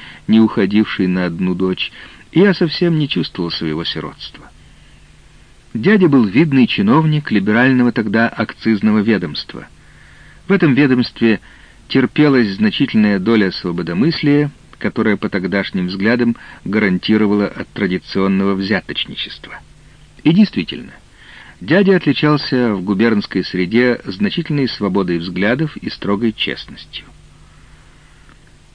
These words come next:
Однажды ему пришлось сделать в ремесленном училище большой заказ для канцелярии,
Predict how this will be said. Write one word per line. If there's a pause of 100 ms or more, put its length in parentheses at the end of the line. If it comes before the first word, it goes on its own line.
(100)
Однажды
ему (220)
пришлось
сделать
в
ремесленном
училище
большой
заказ
для
канцелярии,